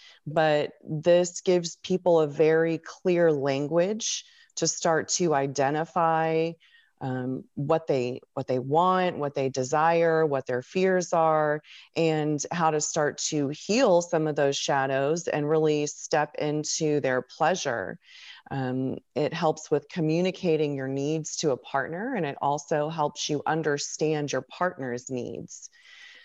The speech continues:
So one of the things that we talk about in the blueprints is that sexual incompatibility is actually a myth.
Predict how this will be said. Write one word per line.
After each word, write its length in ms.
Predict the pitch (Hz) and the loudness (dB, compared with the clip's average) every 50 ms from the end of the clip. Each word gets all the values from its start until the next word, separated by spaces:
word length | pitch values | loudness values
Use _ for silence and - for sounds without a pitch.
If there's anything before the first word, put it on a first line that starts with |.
| _ _ - | _ _ -12
So 340 | - - 160 151 143 139 135 | -2 0 2 2 2 2 0
one 360 | 135 - - 147 160 156 156 | -2 -4 -2 -2 0 0 2
of 80 | 151 | 2
the 100 | 147 147 | 0 0
things 360 | 147 - 160 147 147 147 139 - | 0 0 0 0 0 -4 -4 -2
that 180 | 147 131 - | -2 -2 -2
we 560 | - 139 147 147 143 143 139 139 135 135 - - - | -2 -2 0 0 0 0 -2 -2 -4 -4 -6 -8 -10
talk 300 | - - 170 151 160 - | -8 -2 0 0 0 0
about 400 | 165 - 147 139 135 131 131 - | 0 0 0 2 2 2 0 -2
in 140 | - 139 139 | -2 -2 -2
the 80 | 135 131 | -2 -2
blueprints 640 | - 139 156 180 175 - - 147 135 139 139 - - | 0 0 0 0 0 -2 -4 -4 -4 -4 -6 -4 -4
is 160 | 143 131 127 | -4 -4 0
that 220 | - 139 127 - - | 0 0 0 0 0
sexual 480 | - 160 151 165 - - 160 147 143 | 0 -2 -2 0 -2 -2 -2 -2 0
incompatibility 1080 | - 147 147 147 170 151 143 165 160 139 135 135 123 - 131 143 160 156 151 147 139 | -2 -4 -4 -4 -4 -6 -4 -2 -2 -2 -2 -2 0 0 2 2 2 2 2 0 -2
is 140 | 135 127 - | -2 0 0
actually 420 | 139 131 131 - - 175 180 165 143 | -2 -2 -2 -4 -4 -4 -2 -2 -2
a 60 | 127 | -2
myth. 340 | 127 127 120 - - - | -2 -2 -2 -2 -4 -8